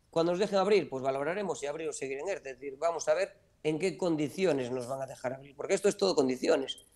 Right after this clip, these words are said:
Al final tú tienes una empresa que está condicionada a lo que te manden, es decir, a lo que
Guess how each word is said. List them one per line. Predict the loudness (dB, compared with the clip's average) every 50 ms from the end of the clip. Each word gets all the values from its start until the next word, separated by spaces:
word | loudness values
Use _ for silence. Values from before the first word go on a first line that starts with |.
| _ _ _ _ _ _
Al | 0
final | 4 6 4 6
tú | 6 6 4
tienes | 6 4 4
una | 4 4
empresa | 4 4 2 0 2 4 2 2 2 -2 -2
que | -2 -2
está | 2 2 2
condicionada | 2 2 -2 -2 -2 0 2 4 6 6 4
a |
lo | 2 2
que | -2 -2
te | -4 -2
manden, | 0 0 0 0 -2 -10 -14
es | -16 -12
decir, | -10 -10 -10 -10 -4
a | -2 0 0
lo | 2 0 -2 -2
que | -2 0 2 2 0 0 -4 -14